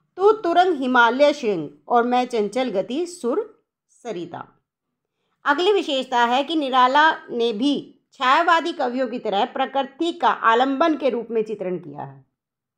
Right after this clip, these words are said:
इससे पहले, छायावाद से पहले जो कवि प्रकृति का आलंबन रूप में चित्रण न होकर उद्दीपन रूप में चित्रण किया जाता था, परंतु निराला ने प्रकृति का आलंबन रूप में चित्रण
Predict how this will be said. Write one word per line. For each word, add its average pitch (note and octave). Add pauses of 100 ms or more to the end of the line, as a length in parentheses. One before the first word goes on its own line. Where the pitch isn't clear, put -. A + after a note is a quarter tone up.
(560)
इससे D#4
पहले, F4+
छायावाद C4
से D4
पहले B3+
जो C#4
कवि A#3+
प्रकृति A#3
का B3+
आलंबन A#3
रूप A#3+
में B3+
चित्रण A#3
न G#3+
होकर G3+
उद्दीपन C#4
रूप C4+
में A3+
चित्रण G3
किया F3
जाता D#3
था, D3 (440)
परंतु C#4+
निराला C#4+
ने D#4
प्रकृति C4+
का D4 (320)
आलंबन A3
रूप A3
में D4+
चित्रण A3+